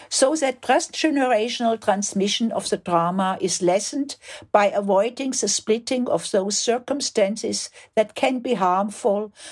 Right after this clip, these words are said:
to both institutional life and training. Sharing such experiences provided an opportunity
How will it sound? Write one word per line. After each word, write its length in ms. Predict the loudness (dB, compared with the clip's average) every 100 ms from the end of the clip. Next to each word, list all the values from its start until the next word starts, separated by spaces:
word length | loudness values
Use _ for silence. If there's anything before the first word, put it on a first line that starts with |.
| -4
to 100 | -2
both 460 | 2 2 2 0 -2
institutional 800 | -2 0 -2 0 -2 0 0 0
life 500 | 2 0 0 -2 -12 _
and 320 | -2 0 -4 -8
training. 640 | -6 -4 -2 -4 -4 -6 -10 _ _ _ _ _ _ _ _ _ _ _ -20 -20 -20 _ _
Sharing 680 | 0 4 4 2 0 -2 -4
such 360 | 0 0 -2
experiences 880 | -8 -6 -2 0 0 0 0 -2 -4
provided 680 | 0 0 2 2 0 0 0
an 140 | 0
opportunity 920 | 0 0 -2 0 0 0 -2 -2 -4